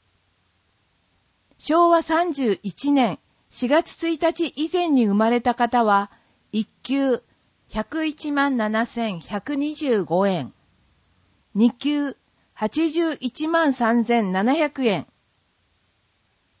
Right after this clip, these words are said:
なお、子とは、十八歳になった年度の三月三十一日までの子、または二十歳未満で障害年金の一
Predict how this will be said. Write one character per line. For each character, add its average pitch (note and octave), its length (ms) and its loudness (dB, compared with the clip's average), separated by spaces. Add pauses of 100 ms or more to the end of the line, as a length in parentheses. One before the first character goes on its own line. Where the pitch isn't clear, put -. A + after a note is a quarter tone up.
(580)
な C#4+ 240 2
お、 B3 220 2 (140)
子 - 260 -2 (140)
と C#4+ 140 4
は、 F#3 220 4 (640)
十 D#4+ 200 2
八 F4+ 180 2
歳 D4+ 280 0
に B3 120 4
な A#3 120 4
っ - 100 -10
た G#3 120 0
年 G#3+ 260 2
度 A3 120 2
の G#3+ 280 2 (320)
三 F#4 280 0
月 F#4 200 0
三 D4+ 340 -2
十 A#3+ 300 0
一 B3+ 240 -6
日 D#4 260 -2
ま D4 140 2
で A3 120 2
の E3 160 -2
子、 - 320 -2 (480)
ま G3+ 160 0
た C#4+ 200 4
は B3+ 280 4 (300)
二 A3 140 0
十 D#4 140 2
歳 E4 300 0
未 E4 200 -2
満 C#4+ 260 2
で A3 260 2 (180)
障 D#4+ 340 2
害 F4 180 6
年 E4+ 300 -2
金 A#3 260 2
の G3 240 0 (300)
一 G#3 180 -6